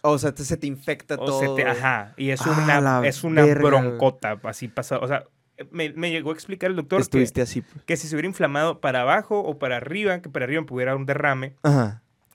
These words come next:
Speaker 2: eh, me tenían que entubar a un pedazo de oxígeno
Speaker 1: Fuck.
Speaker 2: y esperar a que se desinflamara, porque no me
Speaker 1: Fuck.
Speaker 2: pueden operar, así, y es de que estar ahí mes,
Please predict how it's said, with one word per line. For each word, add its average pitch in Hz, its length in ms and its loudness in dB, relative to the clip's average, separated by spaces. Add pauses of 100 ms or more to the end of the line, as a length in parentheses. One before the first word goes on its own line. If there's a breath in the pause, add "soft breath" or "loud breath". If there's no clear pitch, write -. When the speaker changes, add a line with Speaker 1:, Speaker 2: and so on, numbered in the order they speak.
(640 soft breath)
Speaker 2:
eh, 123 500 0 (380)
me 139 120 -4
tenían 135 300 -6
que 147 80 -8
entubar 143 580 2
a 143 60 -8
un 143 100 -8
pedazo 143 280 -2
de 143 80 -2
oxígeno 220 480 -8
Speaker 1:
Fuck. 139 340 -6
Speaker 2:
y 156 100 0
esperar 135 420 -2
a 139 60 -4
que 143 80 -8
se 147 100 -6
desinflamara, 117 520 -12 (440)
porque 139 180 -8
no 135 60 -4
me 135 80 -4
Speaker 1:
Fuck. 113 60 -12
Speaker 2:
pueden 139 160 -4
operar, 113 360 -8
así, 120 200 -16
y 120 100 -12
es 120 100 -10
de 131 120 -8
que 117 320 -8 (760)
estar 131 320 0
ahí 131 320 2 (220)
mes, 123 440 -10